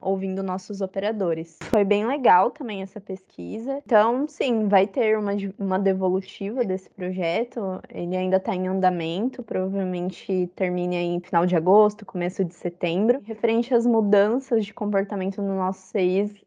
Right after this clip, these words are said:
eu, eu particularmente, né, senti bastante.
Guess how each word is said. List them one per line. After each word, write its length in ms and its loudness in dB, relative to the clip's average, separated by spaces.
eu, 180 2
eu 160 4
particularmente, 920 2
né, 180 -2
senti 380 -8
bastante. 840 -4